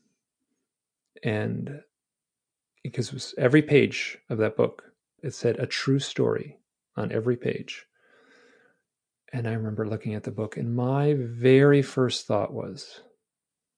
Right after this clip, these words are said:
right, so the, the big-eyed being on the cover, my thought was, "Well, that's not quite right. I'm an illustrator." <laughs> Like, it was, I was totally like, "No, no, no, like, the forehead's just a little bigger,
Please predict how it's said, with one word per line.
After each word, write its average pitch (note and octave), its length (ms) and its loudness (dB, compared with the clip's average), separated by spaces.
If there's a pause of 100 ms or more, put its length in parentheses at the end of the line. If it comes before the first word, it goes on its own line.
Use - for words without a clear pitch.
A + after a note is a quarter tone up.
(600)
right, - 160 -6
so - 160 -2
the, G#2+ 240 2 (380)
the A#2 80 -8
big-eyed A2+ 480 -2
being A2 360 0
on A2 100 -4
the A2 60 -4
cover, A#2+ 480 -4 (1800)
my A2+ 160 -4
thought A2+ 300 -2
was, A2+ 180 -8
"Well, G3+ 80 4
that's A#3 220 0
not B2 100 -2
quite - 200 -4
right. - 260 -8 (600)
I'm G3 140 2
an C3+ 80 4
illustrator." - 600 -2
<laughs> - 40 -4
Like, - 320 2
it D#3 160 6
was, E3+ 220 2
I D3+ 260 6
was D3+ 180 8
totally D3 260 10
like, A2+ 260 6 (420)
"No, B3 140 6
no, A#2 260 2
no, - 140 0
like, - 240 0 (220)
the F#3+ 360 0
forehead's E3 320 2
just - 160 -8
a F3 60 0
little G#3 160 0
bigger, G3 680 4